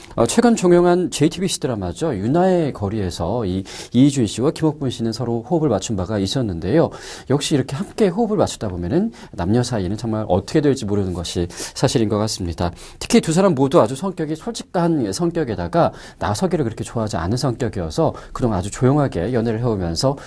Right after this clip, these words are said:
서로에 대한 그런 감정이 아주 충실해 왔다고 하는데, 얼마나 충실했는지에 대해서는, 어, 좀 더, 어, 연구를 해봐야 될 것 같습니다. 김옥빈 씨의 또 최근에 인터뷰가 또, 어, 주목을 받고 있는데,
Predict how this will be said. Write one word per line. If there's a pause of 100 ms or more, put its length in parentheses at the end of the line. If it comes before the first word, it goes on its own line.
(160)
서로에
대한
그런
감정이
아주
충실해
왔다고
하는데, (240)
얼마나
충실했는지에
대해서는, (300)
어,
좀
더, (300)
어,
연구를
해봐야
될
것
같습니다. (540)
김옥빈
씨의
또
최근에
인터뷰가
또, (180)
어,
주목을
받고
있는데,